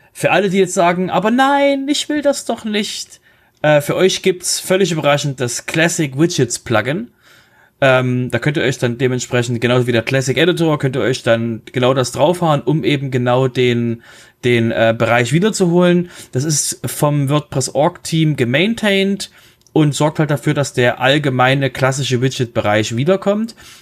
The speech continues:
Ansonsten, ähm, willkommen in der Gegenwart, nicht die Zukunft, <laughs> willkommen in der Gegenwart. Ähm,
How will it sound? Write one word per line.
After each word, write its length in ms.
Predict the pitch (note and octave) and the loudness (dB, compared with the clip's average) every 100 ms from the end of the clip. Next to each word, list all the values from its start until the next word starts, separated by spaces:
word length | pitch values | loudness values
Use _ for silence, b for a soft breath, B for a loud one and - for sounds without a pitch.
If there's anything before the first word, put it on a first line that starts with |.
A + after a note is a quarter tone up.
| B | B
Ansonsten, 840 | B2 B2 C#3 E3+ - - D#3+ D#3 - | -2 0 0 0 -2 0 2 2 2
ähm, 460 | C#3 C3+ C3+ C3 - _ _ _ _ _ _ _ | 2 2 0 -4 -6 _ _ _ _ _ _ _
willkommen 460 | C3 C#3+ D3+ F#3+ G3 | 0 0 2 2 2
in 80 | |
der 120 | D#3 B2+ | 2 2
Gegenwart, 600 | C#3 F3+ F#3 A#3 - - - | 0 0 -2 -2 -6 -16 -10
nicht 180 | A#2+ F#3+ | -6 -4
die 80 | |
Zukunft, 380 | F3 G#3 F3+ - | -2 -2 -2 -4
<laughs> 60 | F#3+ | -2
willkommen 300 | G#2+ C3 F3 | 0 0 2
in 60 | |
der 100 | F#3+ | 2
Gegenwart. 560 | D#3+ D3+ D#3 D3+ E3 - B B B B2 - | 2 0 0 0 0 -4 B B B -12 0
Ähm, 540 | D3+ C#3+ C#3+ C#3 C3+ | 4 4 2 0 -4